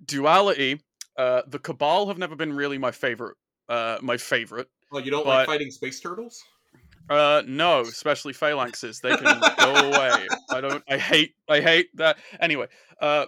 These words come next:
Speaker 1: but, uh, about the actual gameplay of it, you know, I thought it was cool.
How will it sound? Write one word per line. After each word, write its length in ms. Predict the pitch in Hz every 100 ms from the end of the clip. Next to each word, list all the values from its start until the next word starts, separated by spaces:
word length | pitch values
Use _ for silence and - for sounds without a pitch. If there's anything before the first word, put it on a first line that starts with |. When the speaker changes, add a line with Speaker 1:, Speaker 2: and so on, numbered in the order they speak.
| 135
Speaker 1:
but, 240 | 160 160 - _ _ _ _ -
uh, 100 | 165 147
about 300 | 143 196 175
the 100 | 175
actual 460 | 156 - 151 127 - _ 131
gameplay 560 | 143 139 147 143 127 120
of 220 | 117 107
it, 140 | - _ _ _ _ _ _ _ _ _ 214
you 80 |
know, 140 | 233 233
I 40 |
thought 200 | 226 269
it 60 | 285
was 120 | -
cool. 340 | - 185 208